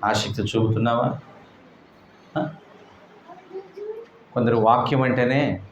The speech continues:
కష్టం. దేవుని వాక్యం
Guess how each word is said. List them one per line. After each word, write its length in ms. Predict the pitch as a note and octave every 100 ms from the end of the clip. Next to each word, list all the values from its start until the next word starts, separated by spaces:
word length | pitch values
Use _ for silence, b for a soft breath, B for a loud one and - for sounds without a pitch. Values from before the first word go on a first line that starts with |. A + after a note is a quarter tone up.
| -
కష్టం. 280 | G#2+ - - - - - - - - - - - - - - - - - - - - - - - - - - - - - - -
దేవుని 320 | A2 B2 A#2+ A2+
వాక్యం 640 | G2+ G#2+ G#2+ G#2 E2+